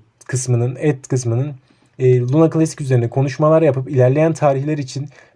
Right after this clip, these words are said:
Binance'in de yakıma tam anlamıyla katılma planının olduğunu kişisel olarak düşünüyorum. Tabii ki bunlar, e, yatırım tavsiyesi değil arkadaşlar. Ken-, sadece kendi düşüncem, onu özellikle eklerim.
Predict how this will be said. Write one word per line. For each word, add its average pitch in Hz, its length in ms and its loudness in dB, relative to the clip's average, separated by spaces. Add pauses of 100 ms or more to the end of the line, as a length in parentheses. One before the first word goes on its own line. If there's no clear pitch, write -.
Binance'in 160 460 0
de 143 40 -2
yakıma 139 340 -4
tam 147 160 0
anlamıyla 147 440 0
katılma 143 480 -2 (280)
planının 143 380 2
olduğunu 135 400 0
kişisel - 360 0
olarak 123 360 4
düşünüyorum. 110 400 -2
Tabii 147 240 -2
ki 131 140 -6
bunlar, 135 300 0 (320)
e, 110 340 -2 (480)
yatırım 143 340 0
tavsiyesi 139 500 0
değil 143 240 2
arkadaşlar. 123 440 -2
Ken-, 147 240 0
sadece 131 420 2
kendi 139 280 0
düşüncem, 127 340 -4
onu 143 120 -2
özellikle 123 460 0
eklerim. 120 360 -4